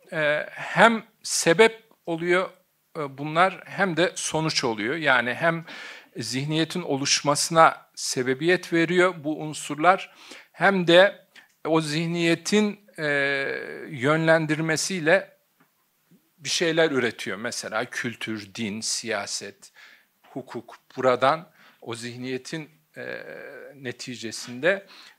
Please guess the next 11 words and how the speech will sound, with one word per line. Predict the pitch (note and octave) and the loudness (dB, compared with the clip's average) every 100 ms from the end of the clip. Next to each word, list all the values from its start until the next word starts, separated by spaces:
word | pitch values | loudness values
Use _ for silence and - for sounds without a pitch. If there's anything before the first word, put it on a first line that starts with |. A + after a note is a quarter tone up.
| _ _ - | _ _ -2
bir, | D#3+ E3 - - | -2 0 -4 -2
e, | C3+ B2+ B2 B2 A#2+ | 0 2 0 -2 -8
somut | - - C#3+ E3+ F3 - - - - _ _ _ _ _ _ _ - | -8 -2 0 0 -4 -14 -20 -20 -20 _ _ _ _ _ _ _ -8
çıktı | - - - F#3 - - _ _ _ _ - | -6 -6 6 6 6 -4 _ _ _ _ -6
üretiyor. | B2 A2+ G#2 - F2+ - - _ _ _ _ _ _ _ - - | -2 -2 -4 -8 -10 -10 -14 _ _ _ _ _ _ _ -20 -14
Bazı | C#3+ D#3+ A#3+ G#3 A3+ | 4 10 12 10 4
örneklerle | F#3+ F#3+ F#3+ F3+ F#3 D#3+ C3 D3 - _ _ | 4 2 0 2 4 4 4 -2 -6 _ _
e, | D3+ C3 | -16 -14
bu | C#3+ | -12
teorik, | - C3+ C3+ C3+ _ _ - | -4 -2 -2 -6 _ _ -20
e, | C#3+ C3 C3 | -18 -14 -14